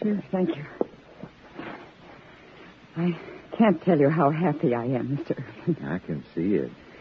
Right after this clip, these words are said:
Speaker 1: You look positively radiant.
Speaker 2: Where are the letters?
Speaker 1: They're right here, in my desk.
Speaker 2: Oh, thank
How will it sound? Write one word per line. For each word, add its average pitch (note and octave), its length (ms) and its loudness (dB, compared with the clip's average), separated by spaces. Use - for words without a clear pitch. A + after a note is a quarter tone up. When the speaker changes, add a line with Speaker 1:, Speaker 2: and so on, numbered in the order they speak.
Speaker 1:
You C#2 140 0
look D2+ 240 0
positively D#2+ 680 2
radiant. D2 680 4
Speaker 2:
Where C4 460 6
are B3 200 4
the G3+ 80 4
letters? F3+ 340 4
Speaker 1:
They're C#3 220 6
right A3+ 220 8
here, D3+ 280 2
in D#3+ 160 -4
my C#3+ 100 2
desk. G#2+ 340 2
Speaker 2:
Oh, A#3+ 220 4
thank F3+ 160 2